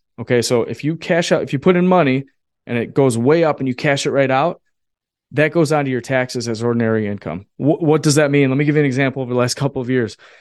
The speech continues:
If you bought some crypto a couple of years ago, you made a million dollars and then immediately sold it,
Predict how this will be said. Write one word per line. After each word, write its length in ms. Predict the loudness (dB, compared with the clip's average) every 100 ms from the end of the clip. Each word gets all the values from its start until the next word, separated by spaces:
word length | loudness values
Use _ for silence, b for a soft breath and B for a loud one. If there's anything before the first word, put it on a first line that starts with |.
| b
If 120 | -2
you 80 | 2
bought 180 | 2 2
some 140 | 0
crypto 400 | 0 0 2 2
a 60 | 2
couple 260 | 2 -2 0
of 60 |
years 180 | 0 -2
ago, 320 | -2 -4 -6 _ _ _ _ 0
you 100 | 2
made 180 | 4
a 60 | 4
million 380 | 4 4 4 2
dollars 640 | 2 2 0 -4 -10 -16 _ _ _ _ _ -4
and 120 | 0
then 80 | 4
immediately 400 | 4 6 6 4
sold 380 | 4 4 2
it, 120 | 0